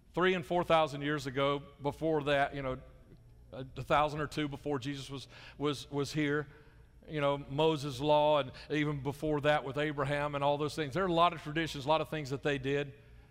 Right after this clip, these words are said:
that have not held on. But this is something that he's told us to do, and we still do it today because he said, "Baptize all nations." This is, this is, this is universal. This right here is universally known throughout the world to mean someone has become a Christian because they've been baptized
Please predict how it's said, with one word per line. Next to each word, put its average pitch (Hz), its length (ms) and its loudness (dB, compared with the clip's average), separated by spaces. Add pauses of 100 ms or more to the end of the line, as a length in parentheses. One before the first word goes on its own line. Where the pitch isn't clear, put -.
(460)
that 135 240 2
have 139 140 -4
not 143 240 2
held 143 180 2
on. 135 120 0
But 117 60 -10
this 143 220 -6
is 151 80 -10
something 139 320 -4
that 127 100 -4
he's 127 140 -6
told 131 260 -2
us 123 100 -10
to 131 80 -14
do, 135 200 -4
and 120 100 -6
we 123 80 -4
still 139 220 -6
do 135 160 -6
it 139 120 -6
today 135 220 -2
because 123 360 -8
he 117 100 -8
said, 110 340 -8
"Baptize 113 600 -4
all 107 140 -6
nations." 110 520 -14 (640)
This 185 240 -2
is, 180 160 -4
this 156 320 2
is, 185 240 -2 (420)
this 240 200 -2
is 170 180 -2
universal. 196 640 2
This 240 240 2
right 226 180 6
here 190 180 2
is 139 220 -2
universally 180 680 0
known 143 320 0
throughout 185 640 2
the 180 100 2
world 165 560 2 (880)
to 160 100 2
mean 143 280 -2
someone 139 380 -2
has 113 120 -2
become 123 300 -4
a 123 40 -6
Christian 117 440 -4
because 110 280 -8
they've 110 160 -6
been 107 140 -10
baptized 107 640 -4